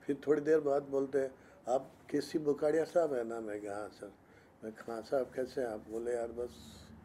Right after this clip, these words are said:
अल्लाह, बस अल्लाह", यही है, बार बार "अल्लाह, अल्लाह" बोलते थे मतलब करके।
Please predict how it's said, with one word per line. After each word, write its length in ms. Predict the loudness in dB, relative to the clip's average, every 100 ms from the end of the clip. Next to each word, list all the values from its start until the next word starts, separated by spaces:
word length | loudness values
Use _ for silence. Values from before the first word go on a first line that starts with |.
| -20 -12 -4
अल्लाह, 280 | 0 2
बस 480 | 2 -2 -4 -18 -16 -12 -8
अल्लाह", 280 | -2 2 4
यही 240 | 6 6
है, 180 | 6 4
बार 200 | 4 2
बार 260 | 4 2 2
"अल्लाह, 320 | 0 0 0
अल्लाह" 240 | 0 -4
बोलते 360 | -4 -6 -6 -8
थे 220 | -8 -10
मतलब 420 | -14 -16 -16 -18 -18 -18
करके। 220 | -16